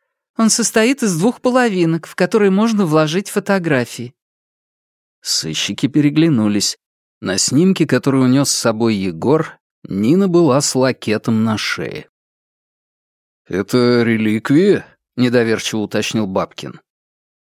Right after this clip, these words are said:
«Для Нины — да». Вера удивлённо посмотрела на него. «Вы разве не знали? Эта вещь досталась ей от матери.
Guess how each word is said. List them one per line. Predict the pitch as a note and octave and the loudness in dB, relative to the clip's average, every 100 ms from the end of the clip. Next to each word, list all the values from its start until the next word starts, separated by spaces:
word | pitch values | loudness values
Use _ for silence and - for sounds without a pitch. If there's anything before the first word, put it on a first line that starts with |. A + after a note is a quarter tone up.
| _ | _
«Для | G3+ G3 G3+ | 0 2 4
Нины — | F#3 F3 F3+ A3 | 4 6 6 4
да». | A3 G3+ G3 A3+ _ _ _ - _ | 4 2 2 -2 _ _ _ -20 _
Вера | - E2+ G2+ D3 | -8 -2 2 4
удивлённо | D3+ D3 C#3 A#2+ C3+ | 4 2 2 4 2
посмотрела | B2+ D3 B2+ A#2+ A2+ A2+ | 0 -2 -2 -2 -2 0
на | A#2+ A#2+ | 2 2
него. | A#2 G2+ F3 - _ _ _ _ _ | 2 0 -4 -10 _ _ _ _ _
«Вы | B3+ A#3+ | 0 2
разве | A3+ F#3 | 2 2
не | G#3+ G3+ | 2 2
знали? | F#3 G#3 G#3 C4 - _ _ _ _ _ - | 2 2 2 0 -2 _ _ _ _ _ -2
Эта | A#3+ A#3+ | 0 2
вещь | A3 C#4 - | 2 2 0
досталась | G3+ G3+ - A3 A#3 - | 0 0 0 2 2 2
ей | A#3 A3+ | 2 0
от | - | 2
матери. | B3+ C4 - C#3 C3 | 2 2 0 -6 -8